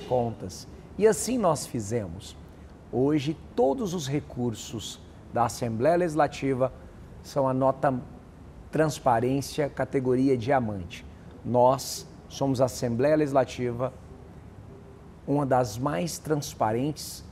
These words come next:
do país. E dizer também que nós somos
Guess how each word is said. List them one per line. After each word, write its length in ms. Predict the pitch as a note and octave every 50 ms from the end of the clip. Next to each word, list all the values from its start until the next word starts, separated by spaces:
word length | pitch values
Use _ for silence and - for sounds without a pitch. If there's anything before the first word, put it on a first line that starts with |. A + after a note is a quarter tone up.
| -
do 360 | - B2+ B2 A#2+ C3+ G3 G#3+
país. 1080 | G3+ - - - - - F#3+ F3+ E3 D3+ D#3+ E3+ E3+ D#3 B2 G2 F2+ - - - - - - - - - - - - - - - - -
E 100 | - C#3
dizer 420 | D3 C#3 D#3 C#3 G#2+ G#2+ C3+ C3 A#2+
também 360 | - - - D3+ C3 C#3 D#3
que 120 | D#3 -
nós 180 | D#3 D#3 D3 -
somos 500 | - E3 D#3+ D#3 D#3 C#3+ - - - -